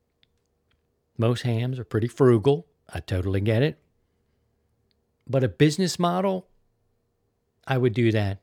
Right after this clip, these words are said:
because I can build a kick-ass antenna, number one. I can get a line over a tree and get you up in the air and tuned up. And, uh, it's just, uh, you know,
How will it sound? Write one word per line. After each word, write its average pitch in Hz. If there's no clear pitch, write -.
because 104
I 104
can 98
build 101
a 95
kick-ass 110
antenna, 95
number 98
one. 85
I 113
can 104
get 104
a 101
line 107
over 101
a 95
tree 117
and 95
get 104
you 107
up 104
in 113
the 110
air 107
and 90
tuned 113
up. 101
And, 90
uh, 80
it's -
just, -
uh, 123
you 147
know, 135